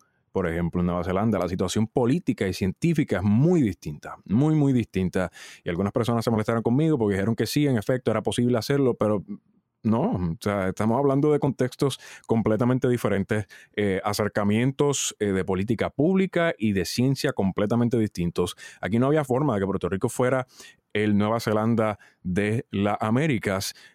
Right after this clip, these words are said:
pero sí pudimos ser el Puerto Rico de las Américas y hacer algo diferente.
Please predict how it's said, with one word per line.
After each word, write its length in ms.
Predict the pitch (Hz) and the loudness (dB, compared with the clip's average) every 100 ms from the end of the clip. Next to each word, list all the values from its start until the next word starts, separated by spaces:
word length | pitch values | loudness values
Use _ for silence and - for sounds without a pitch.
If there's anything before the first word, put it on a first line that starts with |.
| _ - | _ -2
pero 180 | 104 | 0
sí 140 | - 131 | 2 0
pudimos 320 | 160 147 131 | 2 2 2
ser 220 | 117 113 | 0 -2
el 160 | 123 156 | -2 -2
Puerto 300 | 104 90 90 | -2 -2 -4
Rico 280 | 82 80 76 | -4 -6 -6
de 60 | |
las 80 | 76 - | -8 -10
Américas 640 | 80 - - - - - _ | -12 -12 -12 -14 -14 -20 _
y 200 | 98 87 | -4 -4
hacer 340 | 80 - 139 | -2 0 0
algo 260 | 135 107 98 | 2 0 0
diferente. 580 | 85 82 73 73 82 | -2 -4 -8 -10 -12